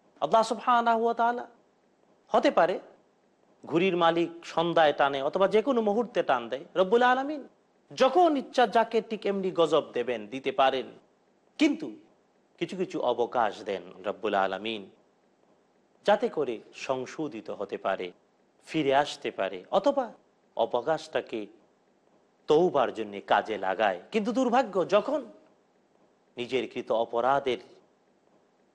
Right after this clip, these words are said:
বিপরীতে রব্বুল আলামিনের শাস্তিকে, দেরিতে আসাকে শাস্তি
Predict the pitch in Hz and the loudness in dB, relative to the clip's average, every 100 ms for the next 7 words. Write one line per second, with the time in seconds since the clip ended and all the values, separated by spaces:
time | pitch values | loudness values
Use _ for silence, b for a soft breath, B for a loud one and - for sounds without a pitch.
0 | _ _ - 156 190 190 139 - 104 101 | _ _ -8 -6 0 0 0 -2 -2 0
1 | 127 123 160 165 175 180 190 180 170 226 | 0 2 4 6 4 2 0 -2 -2 -2
2 | 226 - 208 196 175 156 - _ _ _ | -4 -6 -8 -4 -4 -6 -12 _ _ _
3 | _ _ 107 151 196 269 - 226 160 - | _ _ -2 2 4 4 6 6 6 4
4 | 131 - 110 95 - _ _ _ _ _ | 0 0 -6 -6 -12 _ _ _ _ _
5 | _ _ _ _ _ - 147 156 - - | _ _ _ _ _ -6 -2 -2 -4 -6
6 | 196 | -4